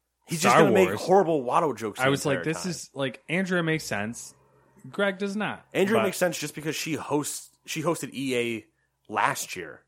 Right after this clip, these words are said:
Speaker 1: and in previous years. Like,
Speaker 2: Yeah.
Speaker 1: she has always worked with them. She, it'd be, it's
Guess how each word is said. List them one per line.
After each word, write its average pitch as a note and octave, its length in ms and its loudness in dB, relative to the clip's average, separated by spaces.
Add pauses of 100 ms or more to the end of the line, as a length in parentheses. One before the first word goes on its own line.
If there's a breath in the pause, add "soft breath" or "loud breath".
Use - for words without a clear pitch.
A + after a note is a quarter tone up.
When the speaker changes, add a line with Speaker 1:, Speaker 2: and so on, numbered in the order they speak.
Speaker 1:
and B2 320 -6
in A2 220 -6
previous A#2+ 520 -6
years. E2 260 -16
Like, F2+ 160 -10 (100)
Speaker 2:
Yeah. F#2 320 -4
Speaker 1:
she A2+ 460 -8
has A2 180 -6
always A2+ 300 -2
worked G#2 160 -10
with G2 80 -14
them. G2+ 100 -8
She, G#2+ 120 -10
it'd B2 120 -8
be, B2+ 100 -6
it's A#2+ 220 -10